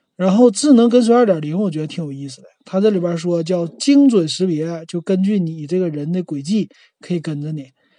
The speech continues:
还有一个叫轨迹预测，就是说你要往哪儿走，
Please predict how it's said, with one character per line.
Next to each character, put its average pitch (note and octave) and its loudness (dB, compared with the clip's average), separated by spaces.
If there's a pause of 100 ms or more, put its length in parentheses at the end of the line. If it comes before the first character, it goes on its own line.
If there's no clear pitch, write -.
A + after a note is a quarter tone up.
(240)
还 A3+ 4
有 B3 10
一 A#3 6
个 G#3 6
叫 F#3+ 4
轨 D#3 -2
迹 A3 0
预 A3+ 0
测， B3+ 2 (360)
就 G#3 0
是 G#3+ 4
说 G3 4
你 F3+ 0
要 A3+ 6
往 F#3 2
哪 F3 2
儿 A#3 6
走， A3+ 0